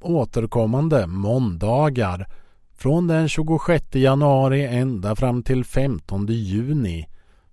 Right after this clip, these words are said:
Intervallet är var fjärde vecka på måndagar. Tiden är tio till elva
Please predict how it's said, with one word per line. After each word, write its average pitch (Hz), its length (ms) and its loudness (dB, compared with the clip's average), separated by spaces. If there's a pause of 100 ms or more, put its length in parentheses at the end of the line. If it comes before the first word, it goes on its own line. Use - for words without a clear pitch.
(260)
Intervallet 131 760 4
är 135 200 6
var 113 340 0
fjärde 101 600 0
vecka 120 520 -2
på - 140 -2
måndagar. 104 840 -4 (200)
Tiden 127 400 0
är 139 200 2
tio 127 420 -2
till 143 180 2
elva 135 500 2